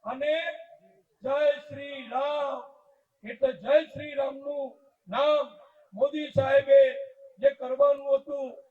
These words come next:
પાંચસો વર્ષનો ઇતિહાસ હતો, કલંકિત ઇતિહાસ, આપણને શરમ આવે એવો ઇતિહાસ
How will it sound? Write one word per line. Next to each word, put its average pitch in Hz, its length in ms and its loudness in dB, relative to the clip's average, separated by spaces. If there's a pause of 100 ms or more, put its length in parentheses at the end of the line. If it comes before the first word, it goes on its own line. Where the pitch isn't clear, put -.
(180)
પાંચસો 277 540 2
વર્ષનો 302 720 2 (360)
ઇતિહાસ 285 540 0
હતો, 277 380 4
કલંકિત 294 760 -4 (460)
ઇતિહાસ, 285 560 -2 (420)
આપણને 277 440 -2
શરમ 302 400 2
આવે 294 320 4 (460)
એવો 277 180 4
ઇતિહાસ 277 520 -4